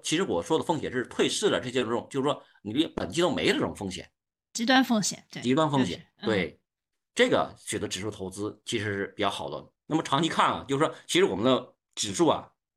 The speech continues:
Speaker 1: 很多，就比如我们的三百、五百指数，其实代表了我们国内的，就是一个，比如把我们的中国比作一个，就是说是不是一个大整体，它这相当于是一个什么，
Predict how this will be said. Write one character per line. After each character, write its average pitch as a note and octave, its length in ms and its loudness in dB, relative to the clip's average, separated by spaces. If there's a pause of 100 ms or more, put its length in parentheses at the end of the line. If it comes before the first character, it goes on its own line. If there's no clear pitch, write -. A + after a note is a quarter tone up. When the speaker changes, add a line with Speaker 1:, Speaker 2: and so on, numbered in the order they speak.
(420)
Speaker 1:
很 A2 160 -2
多， C3+ 100 2
就 E3+ 140 2
比 C3 80 0
如 C#3+ 320 2
我 A#2 80 0
们 A2+ 80 -2
的 C3+ 60 0
三 C#3 200 0
百、 F#2 240 -2
五 A#2+ 80 0
百 A#2+ 140 2
指 - 100 -12
数， G2+ 100 -6
其 C3+ 140 -4
实 C3 60 -2
代 E3+ 200 0
表 A2+ 120 0
了 B2+ 80 2
我 G#2 40 2
们 G2+ 160 -6 (280)
国 A2 220 2
内 F#3 180 2
的， F#2 200 -4 (140)
就 C3 140 -6
是 D3 120 -4 (120)
一 B2+ 120 0
个， E3+ 360 2 (260)
比 A2+ 80 0
如 C#3 100 2
把 G2 240 0
我 G2+ 140 2
们 A#2+ 80 0
的 C3+ 60 -2
中 D3+ 240 0
国 G#2+ 120 -2
比 G2 220 -10
作 C3 160 0
一 C3+ 100 0
个， A#2+ 200 2
就 A#2+ 100 -6
是 A2+ 80 -4
说 A#2 80 2
是 A#2 100 -10
不 B2+ 60 -4
是 G#2+ 100 -2 (120)
一 - 100 -6
个 - 320 -4
大 - 160 -4
整 G2 180 -6
体， G#2+ 80 -12
它 C3+ 140 -6
这 C3+ 140 -4
相 C#3 180 -2
当 C#3 100 0
于 C3 40 -2
是 C3+ 120 -4
一 G2+ 80 -4
个 B2 320 0 (320)
什 - 60 -12
么， A2 220 -4